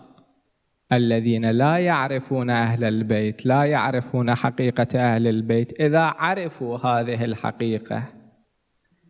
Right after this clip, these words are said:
إذا عرفوا هذا النور، تجدون أنهم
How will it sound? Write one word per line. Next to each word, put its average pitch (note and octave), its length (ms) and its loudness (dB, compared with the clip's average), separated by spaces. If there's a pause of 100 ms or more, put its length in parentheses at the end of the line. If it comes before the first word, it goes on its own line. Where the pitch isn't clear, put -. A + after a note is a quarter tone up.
(160)
إذا B2 240 2
عرفوا C3 640 -2
هذا A#2 340 -2
النور، A#2+ 800 0 (960)
تجدون B2 600 0
أنهم B2 920 -2